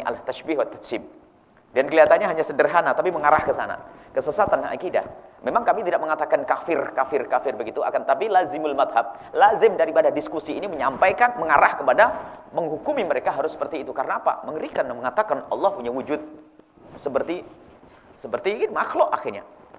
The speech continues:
Padahal laisa kamitslihi syai'un. Ya, baik. Kemudian masih banyak lagi ya tentang,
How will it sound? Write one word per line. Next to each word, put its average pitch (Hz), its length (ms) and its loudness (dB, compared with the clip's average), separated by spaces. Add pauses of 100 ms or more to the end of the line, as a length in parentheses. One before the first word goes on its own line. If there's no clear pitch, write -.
(140)
Padahal 131 240 4
laisa 147 240 2
kamitslihi 175 560 0 (320)
syai'un. 104 400 -4
Ya, - 160 -10 (400)
baik. - 480 -2
Kemudian 151 240 -4
masih 190 240 -2
banyak 143 240 0
lagi 117 320 -2
ya 104 160 0 (240)
tentang, 113 480 -2